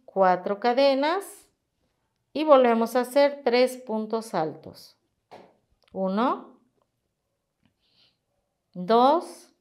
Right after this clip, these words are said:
y tres. Así. Hacemos tres cadenas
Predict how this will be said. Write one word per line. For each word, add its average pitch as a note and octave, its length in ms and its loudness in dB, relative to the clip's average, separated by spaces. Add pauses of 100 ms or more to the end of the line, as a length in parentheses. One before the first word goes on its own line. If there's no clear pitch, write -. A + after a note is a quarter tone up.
(1600)
y C4+ 280 -6
tres. - 600 -4 (520)
Así. D3+ 500 -14 (1500)
Hacemos B3+ 640 -2
tres G3 340 -2
cadenas C#4+ 680 -2